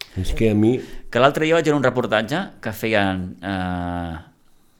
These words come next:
Speaker 2: parlaven a, a Movistar de, de què parlaven? Ah, sí, del Sestao.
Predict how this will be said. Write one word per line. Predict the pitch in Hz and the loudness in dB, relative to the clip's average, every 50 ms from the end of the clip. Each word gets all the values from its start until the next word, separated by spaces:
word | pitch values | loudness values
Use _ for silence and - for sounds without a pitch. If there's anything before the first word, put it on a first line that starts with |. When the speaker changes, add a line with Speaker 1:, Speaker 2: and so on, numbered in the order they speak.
| - - - - - | -14 -14 -14 -10 -8
Speaker 2:
parlaven | 107 90 95 104 101 104 101 98 92 92 | -6 -2 -2 0 0 0 0 0 0 0
a, | 90 87 87 87 87 80 78 78 78 78 - - - _ _ _ - - | 0 0 0 -2 -2 -4 -6 -8 -12 -14 -18 -20 -20 _ _ _ -20 -14
a | - - | -10 -8
Movistar | 92 92 92 92 92 92 - - 110 120 131 127 107 | -6 -4 -4 -4 -6 -6 -4 0 0 0 0 0 0
de, | 104 95 92 90 87 92 | 0 0 0 -2 -4 -6
de | 87 87 | -8 -10
què | - 151 | -10 -10
parlaven? | - - 117 95 87 78 80 80 73 | -12 -10 -10 -10 -10 -10 -10 -12 -12
Ah, | - | -12
sí, | - - 110 98 | -12 -10 -8 -6
del | 90 90 90 | -6 -6 -6
Sestao. | - - 101 90 - - - 120 104 90 73 | -6 -8 -10 -10 -10 -6 -4 -2 -2 -2 -2